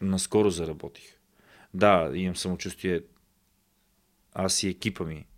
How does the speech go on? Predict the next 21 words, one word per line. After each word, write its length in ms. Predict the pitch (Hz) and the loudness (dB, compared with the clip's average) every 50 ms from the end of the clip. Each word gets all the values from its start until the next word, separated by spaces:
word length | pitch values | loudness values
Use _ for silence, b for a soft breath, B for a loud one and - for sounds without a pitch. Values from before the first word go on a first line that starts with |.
| _ b b b b b b b b b b b b b b b b b b b _ | _ b b b b b b b b b b b b b b b b b b b _
че 140 | - - 95 | -4 -2 2
вършиме 680 | 90 104 98 - - 101 104 101 101 98 98 95 - b b b b b b b b b b b b b b b b b b _ _ _ _ _ - | 2 4 4 2 0 0 -2 -2 0 0 -2 -4 -6 b b b b b b b b b b b b b b b b b b _ _ _ _ _ 0
доста 300 | 92 107 104 - - 98 | 2 2 2 2 2 0
добра 200 | 101 98 95 95 | 2 2 2 4
работа 280 | 98 101 98 98 - | 2 2 0 0 -2
и 240 | 104 101 98 95 92 - _ _ | -2 -2 -2 -4 -6 -10 _ _
напредваме 500 | 101 92 90 - - 113 110 104 101 95 | -6 -4 -4 2 4 4 4 4 2 -2
всеки, 480 | 92 - - 107 92 - - 92 92 90 | -2 0 -2 -2 -4 -6 -8 -8 -8 -6
всеки 340 | - - - 113 - - 101 | -2 -2 -2 -2 -2 -6 -6
изминал 360 | 95 92 104 110 107 101 92 | -6 -4 -4 -2 -2 -2 -4
ден 360 | 87 85 107 107 101 90 85 | -2 0 0 0 0 -2 -4
даже. 280 | 80 85 85 82 80 78 | -4 -4 -4 -4 -6 -10
Всеки 300 | 82 - - 98 90 98 | -10 -10 -10 -10 -10 -8
изминал 260 | 87 87 95 92 87 | -6 -4 -4 -4 -2
ден 200 | 85 92 92 87 | -2 -4 -4 -4
ние 140 | 85 87 87 | -4 -6 -4
гледаме 260 | 87 95 95 90 90 | -4 -2 -2 -2 -2
да 40 | 85 | -4
се 140 | - - 87 | -4 -6 -6
развиваме, 320 | 82 82 90 95 92 87 | -6 -6 -6 -6 -6 -6
защото 320 | 82 - - 90 - - | -6 -8 -10 -10 -10 -12